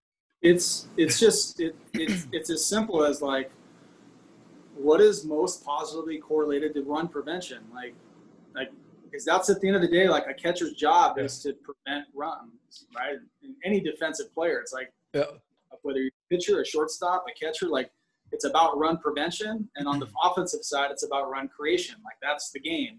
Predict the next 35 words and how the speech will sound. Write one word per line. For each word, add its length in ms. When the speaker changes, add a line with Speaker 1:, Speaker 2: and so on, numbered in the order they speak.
Speaker 1:
like, 260
when 120
you 100
really 220
break 220
it 100
down. 300
And 140
so, 160
like, 260
what 260
get, 180
what 320
helps 680
run 240
prevention 500
the 100
most, 520
like, 200
from 160
a 60
catcher 320
standpoint? 580
And 100
it's, 180
like, 160
not 220
even 180
close. 520
It's, 120
like, 180
exponentially, 800
like, 300
times 360
ten, 500